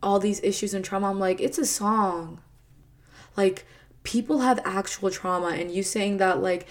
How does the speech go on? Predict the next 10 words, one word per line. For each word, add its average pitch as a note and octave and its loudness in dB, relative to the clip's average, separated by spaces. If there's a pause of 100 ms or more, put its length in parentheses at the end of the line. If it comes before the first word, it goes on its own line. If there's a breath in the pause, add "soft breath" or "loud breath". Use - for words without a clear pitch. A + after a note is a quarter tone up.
(280 loud breath)
"Oh G3+ 4
yeah, G3+ 6
Lana G3 2
gave G#3 2
me G3+ 0
daddy F#3 2
issues." F#3 -2
I'm G3 -2
like, F3 0
"People A3+ 2